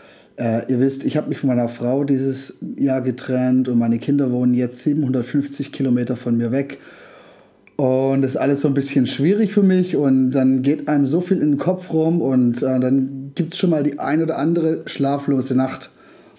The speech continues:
Und ich hab da so ein paar <laughs> Hacks entwickelt, die vielleicht euch auch helfen können.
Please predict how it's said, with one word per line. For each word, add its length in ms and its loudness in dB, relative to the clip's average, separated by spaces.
Und 540 0
ich 160 0
hab 80 -2
da 100 0
so 100 0
ein 100 0
paar 420 -2
<laughs> 420 -2
Hacks 240 0
entwickelt, 640 0
die 100 2
vielleicht 240 -2
euch 160 0
auch 160 0
helfen 260 2
können. 460 0